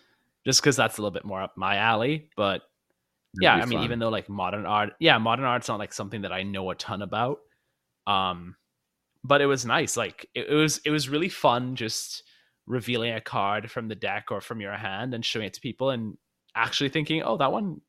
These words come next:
Speaker 1: that one's really cool." We had a few of those.
Speaker 2: Yeah.
Speaker 1: And we kind of, like, we had a couple of jokes about them too. Like, we had a whole bunch that in a row that just happened to be twins
Speaker 2: Oh,
Speaker 1: for some
Speaker 2: right.
Speaker 1: reason.
Speaker 2: <laughs>
Speaker 1: Yeah. <laughs> Like,
Speaker 2: <laughs> I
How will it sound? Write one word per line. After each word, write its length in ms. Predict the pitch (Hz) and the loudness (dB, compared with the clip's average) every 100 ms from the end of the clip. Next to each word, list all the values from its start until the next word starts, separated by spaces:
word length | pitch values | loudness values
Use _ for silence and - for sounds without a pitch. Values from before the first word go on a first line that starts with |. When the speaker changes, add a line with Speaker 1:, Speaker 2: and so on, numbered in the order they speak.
| - | -4
Speaker 1:
that 120 | 123 | -2
one's 180 | 233 147 | 0 -2
really 140 | 160 | -2
cool." 340 | - 202 - _ _ | -2 -2 -4 _ _
We 140 | 120 143 | -6 2
had 120 | 175 | 2
a 40 | 175 | 2
few 160 | - | -4
of 80 | 240 | -6
those. 420 | 87 80 - - _ | -8 -8 -10 -12 _
Speaker 2:
Yeah. 260 | 87 85 85 _ _ _ _ _ _ | -4 -2 -4 _ _ _ _ _ _
Speaker 1:
And 100 | 160 | -2
we 80 | 151 | 2
kind 180 | 165 156 | 4 4
of, 60 | 147 | 4
like, 200 | 143 123 - _ _ | 2 2 -8 _ _
we 80 | 123 | -4
had 160 | 135 135 | 0 2
a 60 | |
couple 320 | 131 143 - 135 | 0 -4 -4 -4
of 80 | |
jokes 360 | 104 117 135 - | -4 -4 -4 -8
about 240 | 110 101 | -6 -6
them 180 | 110 107 | -6 -10
too. 140 | 98 139 | -8 -8
Like, 200 | 107 - | -6 -8
we 100 | 107 | -6
had 140 | 107 113 | -2 -2
a 40 | |
whole 180 | 107 110 | -2 -4
bunch 380 | 110 110 110 - | -2 -4 -4 -4
that 180 | 110 - _ - _ _ - | -4 -6 _ -20 _ _ -6
in 160 | 117 | -4
a 60 | 107 | -2
row 300 | 101 101 113 | 0 0 -2
that 160 | 110 - | -4 -4
just 180 | 104 - | -6 -2
happened 360 | 104 - 107 | -2 -2 -6
to 40 | 104 | -6
be 120 | 101 | -8
twins 580 | - 104 80 - - - _ - - | -6 -6 -6 -6 -6 -6 _ -6 6
Speaker 2:
Oh, 260 | 123 117 | 10 10
Speaker 1:
for 60 | 107 | 8
some 120 | 104 | 8
Speaker 2:
right. 160 | 113 104 | 10 10
Speaker 1:
reason. 460 | 90 - - 104 | 6 0 -4 -6
Speaker 2:
<laughs> 400 | - _ _ _ | -8 _ _ _
Speaker 1:
Yeah. 300 | 131 147 127 - | 6 8 8 6
<laughs> 100 | - 113 | 4 8
Like, 160 | 240 180 | 10 10
Speaker 2:
<laughs> 120 | 98 | 6
I 120 | 104 | 0